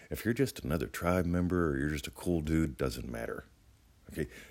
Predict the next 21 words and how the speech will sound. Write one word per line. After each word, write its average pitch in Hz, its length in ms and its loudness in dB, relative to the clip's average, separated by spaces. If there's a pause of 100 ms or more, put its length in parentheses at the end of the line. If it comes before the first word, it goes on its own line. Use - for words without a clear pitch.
status 92 520 2 (140)
sets - 380 0
you 73 120 2
apart. - 540 -4
You've 69 140 -4
gotta 85 140 8
be 80 120 0
willing 76 240 2
to - 60 -2
be 78 120 0
both 73 240 2
an 76 120 0
Indian 69 520 0 (380)
and 71 200 0
a 67 40 0
chief. - 500 -6 (480)
Third 85 220 6
part, 76 220 2
setting. 90 420 2 (840)
Setting 85 360 2
means, 85 440 4